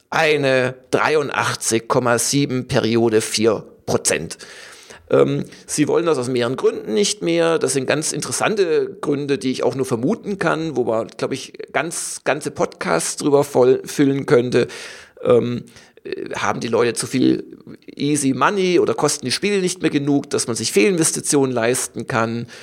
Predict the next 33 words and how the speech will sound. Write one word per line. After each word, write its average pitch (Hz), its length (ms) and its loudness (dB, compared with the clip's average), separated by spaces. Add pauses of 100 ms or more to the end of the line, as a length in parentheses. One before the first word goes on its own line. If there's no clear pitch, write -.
(340)
Äh, 113 220 4
sind 135 300 -2
die 131 100 2
Leute 120 840 2
durch 123 360 -2
die 120 140 -6
Social-Kanäle 139 1300 0
und - 120 -6
die - 140 -6
Art, 156 240 0
sich - 260 -8
zu - 140 -4
informieren, 131 440 -4
einfach, 120 540 -2 (460)
äh, 113 260 4
nicht 143 340 -4
mehr 120 360 0
geneigt, 139 800 -2
einem 123 360 -2
Experten - 680 -4
zuzuhören, 147 800 0
wenn 135 140 0
er 131 80 0
ihnen 127 240 -2
was 123 160 0
erzählt 120 560 2 (240)
und, - 240 0
und, - 180 0
und, 156 220 0
und, 135 180 0
und. 190 280 0 (400)
Aber 131 100 2
ich - 300 -4